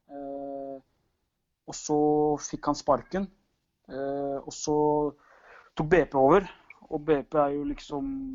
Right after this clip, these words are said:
det er min kar. Eh, og det har vært det siden jeg gikk, eh, ja, på videregående. Eh, og da, og da, mm,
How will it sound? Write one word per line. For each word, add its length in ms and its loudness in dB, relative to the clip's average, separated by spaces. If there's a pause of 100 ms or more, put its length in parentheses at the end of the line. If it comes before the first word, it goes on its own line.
(380)
det 100 -6
er 160 2
min 280 -6
kar. 280 -4 (160)
Eh, 480 -12 (460)
og 20 -10
det 140 -4
har 80 0
vært 180 -4
det 80 -10
siden 300 -14
jeg 100 -4
gikk, 240 -12
eh, 340 -8 (760)
ja, 160 -8
på 200 -10
videregående. 560 -4 (160)
Eh, 420 -6 (1120)
og 160 8
da, 140 8 (460)
og 160 -12
da, 140 -6 (340)
mm, 680 -16